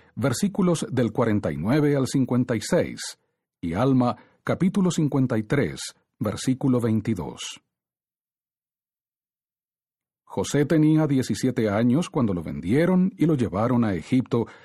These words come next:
donde Jehová estaba con José. Véase Génesis, capítulo treinta y siete, versículos dos, veintisiete y veintiocho, y capítulo treinta y nueve, versículo dos.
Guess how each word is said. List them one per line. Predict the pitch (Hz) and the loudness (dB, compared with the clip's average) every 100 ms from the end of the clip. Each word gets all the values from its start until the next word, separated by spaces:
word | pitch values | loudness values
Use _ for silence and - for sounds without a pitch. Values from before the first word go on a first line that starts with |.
| _ | _
donde | - 147 151 | 0 2 4
Jehová | 143 151 127 98 131 139 135 | 2 2 2 2 0 0 -2
estaba | 117 - 101 104 101 | -4 -4 -2 -2 -2
con | 98 98 | -2 -2
José. | 113 - - 127 - _ _ _ _ _ _ _ _ | -4 -6 -10 -12 -14 _ _ _ _ _ _ _ _
Véase | 80 117 127 117 | -2 2 2 0
Génesis, | - 131 127 131 170 170 | -2 2 2 2 -2 -2
capítulo | - 92 117 127 123 | -4 -2 0 2 0
treinta | 110 101 92 73 | 0 0 -2 -6
y | |
siete, | - 131 139 - 110 - - - | -2 0 2 0 -4 -6 -20 -4
versículos | 110 117 185 - 160 147 - | -2 0 -2 0 0 0 -4
dos, | 95 110 123 165 - - _ | -4 0 2 0 -6 -16 _
veintisiete | - 120 98 78 - 107 131 151 139 | -4 0 0 -4 -4 -2 0 0 0
y | 131 | 0
veintiocho, | 120 110 120 160 160 - 71 - _ _ - | 0 0 0 0 0 -2 -8 -12 _ _ -4
y | |
capítulo | 151 175 196 190 170 | 0 0 0 0 0
treinta | - 123 107 | 2 0 0
y | 80 | -2
nueve, | 78 117 113 113 - | 0 0 2 -2 -2
versículo | 104 107 - 104 98 110 110 | -4 -4 -2 -4 -2 -2 -2
dos. | - 60 - - | -6 -10 -14 -16